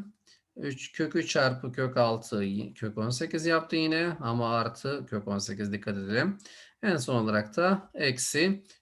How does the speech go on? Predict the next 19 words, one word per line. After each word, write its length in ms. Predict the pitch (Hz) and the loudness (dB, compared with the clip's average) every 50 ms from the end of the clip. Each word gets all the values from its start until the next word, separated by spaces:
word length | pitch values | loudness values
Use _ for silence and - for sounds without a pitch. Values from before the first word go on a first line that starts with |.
| _ - | _ -6
kök 240 | - 151 147 - 151 | -4 -4 -4 -4 -6
üç 140 | 139 135 | -8 -4
çarpı 480 | - 135 117 113 107 - - 113 104 104 | 0 0 0 0 0 -2 -4 -4 -4 -4
kök 240 | - - 127 123 127 | -4 -4 -4 -4 -4
üç 200 | 143 135 - - | -4 -6 -4 -2
ne 40 | 156 | 2
yaptı? 540 | 143 113 104 - - - 151 180 175 - - _ _ _ _ _ _ | 2 2 2 2 0 0 0 0 0 -2 -8 _ _ _ _ _ _
Sadece 520 | - - - 135 123 107 - 104 101 143 | -12 -8 -4 -2 -2 0 0 0 -2 -2
üç 240 | 165 160 139 - - | -2 -4 -4 -2 0
yaptı. 440 | 123 107 107 - - - - - - - - - - _ | 0 0 0 -2 -4 -6 -8 -8 -10 -18 -20 -20 -16 _
Sadeleştirmeleri 920 | - - - 165 165 151 147 143 131 127 127 - 127 120 113 104 104 101 101 | -6 -2 2 2 2 2 2 0 0 0 -2 -2 -2 0 2 2 2 4 4
yaparsak 580 | 101 101 98 104 104 98 - - 107 104 101 | 2 2 2 2 0 0 0 0 0 0 0
bakın 240 | 101 101 101 110 104 | -2 -2 -4 -4 -4
kök 240 | 101 - 120 113 - | -4 -4 -6 -4 -2
on 100 | 123 113 | -4 -4
sekiz 360 | 113 - 110 104 113 104 98 | -2 -4 -4 -4 -4 -4 -4
de 200 | 107 104 101 98 | -2 -2 -2 0
birbirini 360 | 104 101 95 98 98 95 95 | -2 -2 -2 -4 -4 -6 -4
götürür. 580 | 95 101 101 98 - 117 135 170 196 196 - | -4 -4 -4 -4 -2 -2 0 0 0 -2 -4